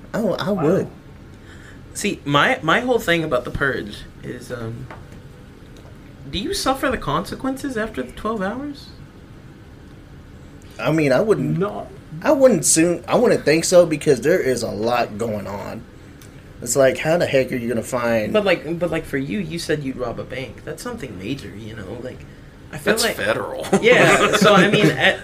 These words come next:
Speaker 3: at that point, would, would they go after you the next day, like after the twelve-hour period?
Speaker 1: Mm.
Speaker 2: Well, no, because what the, the crime, crime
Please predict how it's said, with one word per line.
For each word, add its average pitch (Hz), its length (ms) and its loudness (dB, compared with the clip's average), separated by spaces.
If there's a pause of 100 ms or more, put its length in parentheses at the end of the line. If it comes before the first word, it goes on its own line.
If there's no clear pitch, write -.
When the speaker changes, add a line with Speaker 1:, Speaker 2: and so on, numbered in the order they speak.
Speaker 3:
at 190 160 -2
that 190 240 2
point, 185 320 -2 (340)
would, 143 440 -2
would 143 180 0
they 139 140 2
go 180 240 -2
after 170 440 -4
you 311 400 0 (160)
the 208 120 -2
next 254 300 -6
day, 185 260 2
like 175 200 -2
after 208 300 -2
the 202 100 -6
twelve-hour 214 520 0
period? 269 500 -6 (760)
Speaker 1:
Mm. 113 440 -2 (180)
Speaker 2:
Well, 175 240 2 (600)
no, 170 380 0
because 147 440 -6
what 151 380 -6
the, 147 240 -4
the 135 440 -4 (1500)
crime, 151 480 -2 (760)
crime 131 460 -2